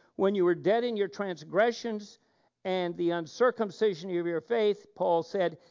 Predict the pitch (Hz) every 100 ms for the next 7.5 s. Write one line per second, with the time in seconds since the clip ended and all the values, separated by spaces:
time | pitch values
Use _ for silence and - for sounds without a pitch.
0 | _ - 247 240 233 202 180 190 214 220
1 | 208 156 202 220 208 190 202 214 214 202
2 | 185 160 214 226 208 208 202 202 196 175
3 | 214 202 202 185 - 190 180 127 151 277
4 | 302 247 185 165 165 175 - - - _
5 | _ _ _ _ _ _ _ - 165 165
6 | 175 151 - 165 151 - 165 139 - 135
7 | 135 208 226 226